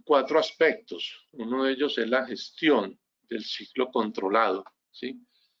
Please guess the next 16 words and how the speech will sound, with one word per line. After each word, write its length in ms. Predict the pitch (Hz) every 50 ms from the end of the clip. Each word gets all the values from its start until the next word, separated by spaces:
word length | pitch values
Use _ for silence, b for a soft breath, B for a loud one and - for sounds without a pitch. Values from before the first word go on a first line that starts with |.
| _ _ _ _ _ _
Es 220 | - 131 120 - -
una 180 | 160 156 160
gestión 320 | 156 151 127 - - 120 120
de 60 | 135
ciclo 320 | 127 147 123 117 147 139
controlado 920 | - - 123 120 113 - 120 120 107 101 104 127 143 151 151 143 143 135 113 -
donde 280 | - 107 104 - 110
trabajar 640 | - - - 104 101 101 98 98 101 107 98 - -
por 140 | - - 120
lograr 420 | 113 101 107 101 98 95 92 - 107
la 140 | 107 117
máxima 500 | 117 120 127 127 123 - - 139 127 117
eficiencia 800 | 107 110 - 98 - - 127 127 131 135 127 131 - - 135 127 127 - _ _ _ _ _ _ _ _ _ _
en 220 | - 113 120 110 107
el 180 | 104 101 110
uso 500 | 147 165 160 - - - 160 156 - -